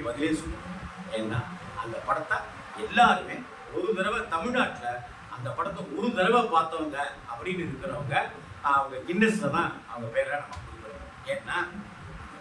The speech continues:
படம் அப்படிப்பட்ட படம். காதலிக்க நேரம் இல்லை. சித்ராலயாவில் காதலிக்க நேரம் இல்லை. இயக்குனர்,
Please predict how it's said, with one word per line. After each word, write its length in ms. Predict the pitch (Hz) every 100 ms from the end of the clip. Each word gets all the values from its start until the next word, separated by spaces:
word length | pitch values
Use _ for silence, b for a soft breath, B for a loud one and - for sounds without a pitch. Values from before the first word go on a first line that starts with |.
| -
படம் 260 | 127 107 107 - - - - -
அப்படிப்பட்ட 440 | 131 135 120 -
படம். 1080 | - - - - - - - - - - - - - - -
காதலிக்க 520 | 120 160 160 151 - - - - - -
நேரம் 320 | - - - -
இல்லை. 320 | - - - - - - -
சித்ராலயாவில் 840 | - - - 143 117 107 98 - - - - - -
காதலிக்க 420 | 127 147 - -
நேரம் 240 | 147 143 -
இல்லை. 240 | - - - - - - - - -
இயக்குனர், 520 | 185 185 151 151